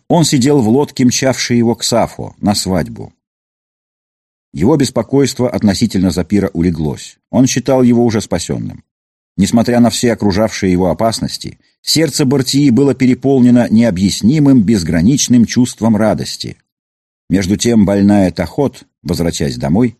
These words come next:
сбросила с себя стеснявший ее праздничный наряд и приказала вынести себя вместе со своим ложем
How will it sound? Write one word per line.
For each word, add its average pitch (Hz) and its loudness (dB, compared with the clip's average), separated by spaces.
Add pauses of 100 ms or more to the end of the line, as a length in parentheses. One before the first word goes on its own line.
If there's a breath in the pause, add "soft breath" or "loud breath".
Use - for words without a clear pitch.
(320)
сбросила 143 0
с - -4
себя 131 2
стеснявший 117 0
ее 107 4
праздничный 95 0
наряд 85 0 (200)
и 110 0
приказала 131 2
вынести 123 2
себя 87 0
вместе 95 0
со 87 -4
своим 80 0
ложем 120 0